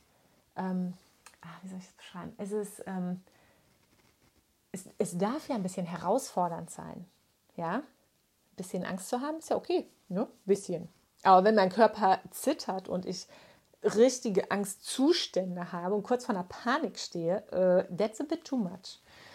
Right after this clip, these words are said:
Also der Körper spricht mit dir konstant. Er speichert auch Informationen in unseren Muskeln. Ja? Wenn wir, ähm, Traumata durchlebt haben,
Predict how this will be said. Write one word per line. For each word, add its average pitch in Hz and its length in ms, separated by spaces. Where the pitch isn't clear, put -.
Also 175 600
der 190 120
Körper 214 440
spricht - 400
mit - 200
dir 170 160
konstant. 208 1160
Er 180 100
speichert 196 500
auch 160 100
Informationen 185 560
in 175 80
unseren 170 260
Muskeln. 170 460
Ja? 196 160
Wenn 196 200
wir, 190 300
ähm, 180 220
Traumata 185 880
durchlebt 180 640
haben, 175 380